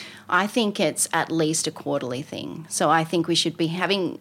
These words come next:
webinars, maybe lunch and learns, put it in your newsletter, whatever it is, you need to be informing staff, at least on a quarterly basis, of the types of threats that are coming in, the types of threats that have come into the company,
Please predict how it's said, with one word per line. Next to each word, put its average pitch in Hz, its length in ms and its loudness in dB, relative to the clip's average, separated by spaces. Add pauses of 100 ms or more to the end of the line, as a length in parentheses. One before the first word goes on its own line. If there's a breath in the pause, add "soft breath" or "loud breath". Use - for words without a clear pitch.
(120)
webinars, 190 680 4
maybe 247 220 2
lunch 180 340 0
and 180 100 -2
learns, 175 380 2
put 226 160 2
it 220 80 0
in 202 160 0
your 175 80 2
newsletter, 170 560 2
whatever 185 400 2
it 180 100 0
is, 147 260 0
you 165 80 2
need 170 200 2
to 170 60 -8
be 165 120 0
informing 156 460 0
staff, 139 420 0 (260 loud breath)
at 202 160 2
least 214 320 2
on 202 80 4
a 175 60 2
quarterly 160 420 2
basis, 135 540 -4
of 131 80 -6
the 160 80 0
types 156 400 -2
of 170 100 -4
threats - 320 -2
that 160 120 -2
are 160 40 -2
coming 147 360 0
in, 156 400 -2
the 160 100 -2
types - 320 0
of 165 80 -6
threats - 260 -4
that 156 100 -4
have - 260 -4
come 165 180 0
into 156 220 -2
the 160 80 -4
company, 156 520 -4